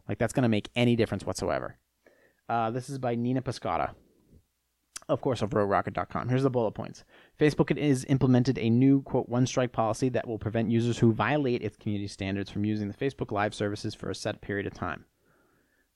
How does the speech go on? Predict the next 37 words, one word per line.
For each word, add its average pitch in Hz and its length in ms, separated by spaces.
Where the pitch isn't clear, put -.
Yep. 90 240
Okay, 87 220
that 95 160
makes 107 160
all 98 180
the 92 80
difference. - 400
The 135 80
rule 180 200
changes 170 400
in 147 100
response 139 400
to 131 100
the 117 40
live 120 220
stream 120 180
terror 117 220
attack 107 260
in 101 60
Christchurch, 131 500
New 117 80
Zealand, 110 240
that 107 60
left 98 160
fifty - 200
people 120 180
dead. 135 280
The - 80
company 123 300
also 117 180
said 120 180
it's 110 140
investing 110 340
seven 156 220
point 151 180
five 131 160
million 131 640